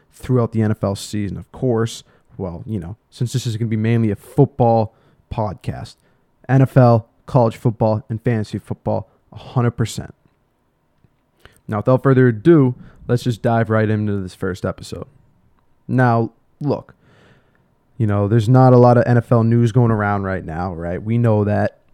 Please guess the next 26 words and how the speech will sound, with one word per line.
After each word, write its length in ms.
There's 180
not 220
much 180
going 240
on, 400
this 180
and 140
that, 260
right? 300
So, 500
let's 240
first 320
talk 280
about 360
the 100
betting, 380
right? 140
We're 60
gonna 80
be 100
talking 320
about 140
the 60
betting 360
aspect 580
today, 500